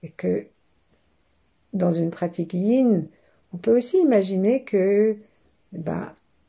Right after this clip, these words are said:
on a confié à la terre. Et le mois de mai, c'est vraiment le mois de l'explosion. Ensuite, une fois que c'est confié, ben ça, ça sort, ça se manifeste.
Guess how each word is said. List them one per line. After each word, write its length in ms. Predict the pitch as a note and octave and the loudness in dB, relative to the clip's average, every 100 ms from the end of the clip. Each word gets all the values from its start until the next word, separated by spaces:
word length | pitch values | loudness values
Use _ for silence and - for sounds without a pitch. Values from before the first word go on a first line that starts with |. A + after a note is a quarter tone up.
| _ _ _ _ _ - | _ _ _ _ _ -4
on 200 | F#3+ F#3 | 0 0
a 120 | E3+ | -2
confié 760 | F3 A3 G#3 - C4 B3+ - - | -2 -4 -4 -2 4 4 4 -4
à 140 | F3 E3+ | -2 0
la 120 | D#3+ | 0
terre. 680 | D#3 D#3 D3+ C#3+ - - _ _ _ _ _ _ _ _ _ _ _ _ _ _ _ _ _ _ _ _ | 2 2 2 -4 -12 -20 _ _ _ _ _ _ _ _ _ _ _ _ _ _ _ _ _ _ _ _
Et 80 | E3+ | -10
le 60 | D#3 | -6
mois 160 | D#3+ | -4
de 60 | D#3+ | -2
mai, 180 | F3+ G3 | -2 -2
c'est 160 | F3 | -2
vraiment 300 | D#3+ D#3 D#3 | -2 0 0
le 120 | D#3 | 0
mois 160 | D#3 D#3 | -2 -2
de 120 | D#3 | -2
l'explosion. 880 | D#3 E3+ A3 A3+ - A3+ A3+ A#3+ A3 | -2 2 2 2 -2 2 2 2 0
Ensuite, 380 | F3+ F3 A3 G#3+ | 0 -2 -6 -4
une 120 | F3 | -4
fois 160 | G3+ B3 | -2 -4
que 80 | |
c'est 180 | - E3 | -4 -6
confié, 580 | - G#3 - A#3+ C#4 - _ _ _ _ _ _ | -2 -4 0 0 0 -2 _ _ _ _ _ _
ben 140 | F3 F3 | -6 -6
ça, 400 | - F3+ F3 F3 _ _ _ _ _ - | -4 -4 -4 -8 _ _ _ _ _ -16
ça 220 | - D#3 | -10 -8
sort, 560 | - - G3 A3 E3+ | -8 -2 2 2 2
ça 180 | D#3+ E3 | -4 -6
se 220 | D3+ - | -6 -8
manifeste. 800 | E3+ E3 G#3 G#3 F3+ D#3 D3+ - | -8 0 2 2 -2 -8 -12 -18